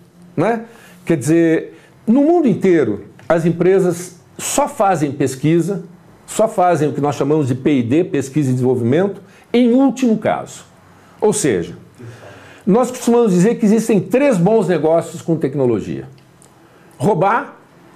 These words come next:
copiar e comprar. Nenhum país e nenhuma empresa vai desenvolver tecnologia se puder roubar, copiar ou comprar. Todos os países fizeram isso.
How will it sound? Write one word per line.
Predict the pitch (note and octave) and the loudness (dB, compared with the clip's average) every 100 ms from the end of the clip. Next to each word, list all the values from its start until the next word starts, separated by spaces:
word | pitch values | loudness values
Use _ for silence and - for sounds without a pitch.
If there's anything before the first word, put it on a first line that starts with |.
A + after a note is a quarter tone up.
| - - | -20 -2
copiar | G3+ - F3 F3 F#3+ F#3+ - - - - - | -2 0 0 0 -2 -6 -20 -20 -20 -20 -6
e | F#3+ | -4
comprar. | E3+ E3+ A2 E2+ - - - - - _ _ _ | 0 0 -2 -6 -10 -20 -20 -20 -20 _ _ _
Nenhum | G3 B3+ E4+ F#4+ | 2 4 4 2
país | C#4 E3 D#3 - - - _ _ _ - | 2 2 0 -2 -16 -20 _ _ _ 0
e | G#3 | 2
nenhuma | A#3 E4+ D#4+ | 4 4 2
empresa | - D#3+ D3+ C#3 D3+ D3+ - _ _ _ _ _ _ - - - - | 0 2 2 0 -4 -8 -20 _ _ _ _ _ _ -20 -20 -20 -8
vai | C#3 A3 C4 | 0 0 2
desenvolver | F#3+ A#3 G3+ F#3 C#4+ | 2 2 2 2 0
tecnologia | A#3+ G#3 E3 C#3 A2 D3 D#3 D3+ - - _ - | 0 0 2 0 0 2 0 -2 -12 -20 _ -10
se | - - B3 | -4 0 0
puder | C#4 G3 F3+ F#3+ A3 - - | 2 2 4 2 -2 -12 -4
roubar, | B3 F#3 G3 G#3+ A3 | -2 2 0 0 -4
copiar | C4 A#3 G#3+ G#3 | -4 -2 0 0
ou | |
comprar. | A3 A3 F#3+ E3+ - - - _ _ _ _ - | -2 -2 -2 -4 -10 -20 -20 _ _ _ _ -2
Todos | E4+ C#4 | 0 0
os | - | -2
países | C4 C4 C#4+ | 0 0 0
fizeram | A#3 B3 A#3 | 0 2 2
isso. | A3 A3 - | 0 -2 -18